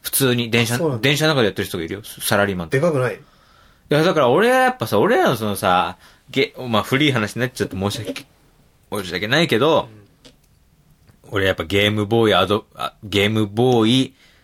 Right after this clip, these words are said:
Speaker 1: ゲームボーイカラー、それからアドバンス世代からするとさ、
Speaker 2: うん。
Speaker 1: やっぱでかいなって一瞬思うじゃん。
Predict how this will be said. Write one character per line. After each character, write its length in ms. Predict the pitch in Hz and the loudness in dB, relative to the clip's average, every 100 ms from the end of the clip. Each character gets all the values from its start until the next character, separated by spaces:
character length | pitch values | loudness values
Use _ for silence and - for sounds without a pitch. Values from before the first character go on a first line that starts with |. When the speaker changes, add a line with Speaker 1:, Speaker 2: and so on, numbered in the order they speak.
| _ | _
Speaker 1:
ゲ 180 | 110 101 | -2 0
ー 40 | 107 | 2
ム 120 | 107 | 0
ボ 160 | 107 | 2
ー 40 | 107 | 0
イ 40 | |
カ 180 | 101 113 | 0 2
ラ 280 | 104 80 - _ _ _ _ | 2 0 -4 _ _ _ _
ー、 40 | _ | _
そ 160 | - - | -6 -4
れ 60 | 92 | 0
か 100 | 90 | 2
ら 120 | 87 | 2
ア 60 | 95 | 2
ド 120 | 104 | 0
バ 140 | 104 | 0
ン 60 | 104 | 0
ス 120 | - | -4
世 140 | - | 0
代 140 | 117 101 | 0 0
か 100 | 73 | -4
ら 60 | |
す 100 | 76 | -10
る 60 | 82 | -14
と 100 | - | -12
さ、 100 | 92 | -10
Speaker 2:
う 20 | |
ん。 20 | 80 | -8
Speaker 1:
や 40 | |
っ 40 | 139 | -4
ぱ 100 | 135 | -2
で 140 | 107 | -2
か 140 | 185 208 | 0 0
い 40 | |
な 80 | 156 | 0
っ 40 | |
て 80 | - | -2
一 60 | 98 | -2
瞬 140 | 123 | 0
思 140 | 131 | 0
う 60 | 117 | 0
じ 80 | |
ゃ 40 | |
ん。 60 | - | -2